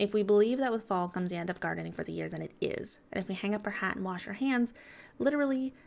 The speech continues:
and figuratively, then that's all there is to it. But once we learn that there is a way, then we start looking at things a bit differently. So instead of seeing obstacles, we see opportunities. And instead of seeing problems, we see challenges.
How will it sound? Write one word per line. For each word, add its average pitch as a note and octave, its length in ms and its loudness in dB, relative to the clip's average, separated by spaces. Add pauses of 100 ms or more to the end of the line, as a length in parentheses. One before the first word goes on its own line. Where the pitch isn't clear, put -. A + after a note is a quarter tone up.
(120)
and B3+ 200 2
figuratively, F3+ 720 -4 (160)
then G3 100 0
that's F#3+ 200 0
all F#3+ 180 0
there F#3 140 -2
is F3 160 -6
to - 160 -10
it. - 120 -10 (600)
But G#3+ 120 4
once B3+ 300 2
we D#4 80 2
learn A3+ 220 4
that G3 120 2
there F3+ 200 -4
is F#3+ 160 2
a A#3+ 60 0
way, B3+ 380 0 (160)
then G#3 140 0
we G#3 80 2
start G#3+ 240 -4
looking G3 260 -2
at - 80 -6
things F#3 220 -6
a F#3 40 -8
bit F3 140 -6
differently. - 460 -10 (340)
So - 200 -4
instead A3+ 400 -2
of C#4+ 100 -4
seeing A3 240 -2
obstacles, D4 580 -2 (380)
we A3 80 0
see - 160 -2
opportunities. F3 800 -8 (100)
And G3 140 -2
instead F#3+ 320 -4
of A3 80 -4
seeing G3+ 240 -4
problems, B3 600 0 (440)
we G#3 80 0
see G3 160 -4
challenges. - 640 -8